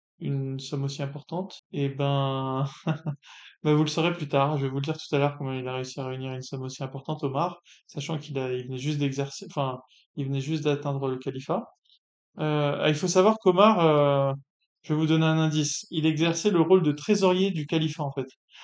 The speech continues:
En fait, Omar, si vous voulez, son boulot en tant que calife, c'était de garder la caisse. Il s'est pas fait chier avec les conquêtes. C'est pas lui qui était général, il était pas sur le terrain. De toute façon, c'était même pas un vrai guerrier.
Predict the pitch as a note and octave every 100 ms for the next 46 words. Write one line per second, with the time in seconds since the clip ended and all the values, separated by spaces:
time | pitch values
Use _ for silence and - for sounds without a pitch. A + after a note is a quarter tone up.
0 | - - B3+ D#4 F3+ F3 G#3 F#3+ - F3+
1 | E3 A3+ A#3 D#3+ D3 E3+ F#3+ D#3 C#3 D3+
2 | C#3 E3+ - - _ _ - - - D#3+
3 | G3 E3+ D#3 E3+ G3 F3 C#3+ C3+ - -
4 | - - _ - E3 - F3 - D4+ C4
5 | A3+ - G#3+ D3+ D#3+ D#3 D3 D3+ B2+ -
6 | - _ _ _ _ _ - - F#3 A#3
7 | A#3+ C4+ G3 F#3 F#3 D#3+ D#3+ D3+ E3+ E3+
8 | C#3+ C#3+ C#3+ A#3+ - E3+ C#3+ D3+ D3+ E3
9 | E3 G#3 - D3 E3+ F3+ D#3+ C3+ B2 C3
10 | B2+ C3+